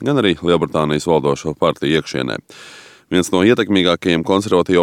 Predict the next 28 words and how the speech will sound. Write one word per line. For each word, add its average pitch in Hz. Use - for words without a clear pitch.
partijas 92
Brexit 95
aizstāvjiem, 92
Boris 82
Džonsons, 107
paziņojis, 110
ka -
premjerministre 104
Terēza 104
Meja 131
noteikti 104
gūtu 107
ļoti 80
plašu 92
parlamentāriešu 80
atbalstu, 101
ja 95
viņai 123
izdotos 117
panākt 104
Eiropas 98
Savienības 98
atteikšanos 69
no 76
Ziemeļīrijas 78
robežas 73
pagaidu 69
noregulējuma. 64